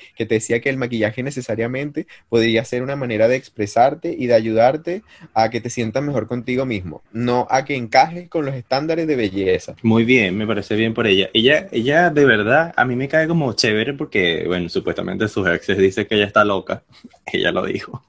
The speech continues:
Speaker 2: Mi ex dice que yo estoy loca. Pero esto, esto no es tanto como por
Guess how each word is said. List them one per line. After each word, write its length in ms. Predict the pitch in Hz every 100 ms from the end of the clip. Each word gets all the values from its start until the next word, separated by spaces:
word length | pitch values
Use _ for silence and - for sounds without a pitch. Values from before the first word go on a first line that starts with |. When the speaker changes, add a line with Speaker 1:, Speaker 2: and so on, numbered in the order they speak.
| _ _ - - - - -
Speaker 2:
Mi 100 | 92
ex 240 | 95 101 - 113
dice 380 | 120 135 135 135
que 180 | - 92
yo 280 | 101 120 104
estoy 300 | 110 92 90
loca. 440 | 85 78 - - _ - _ -
Pero 400 | 120 139 151 - _
esto, 420 | 113 113 117 123 -
esto 220 | 117 143
no 100 | 143
es 80 | 139
tanto 340 | 143 139 147
como 240 | 147 139
por 380 | 120 104 92 87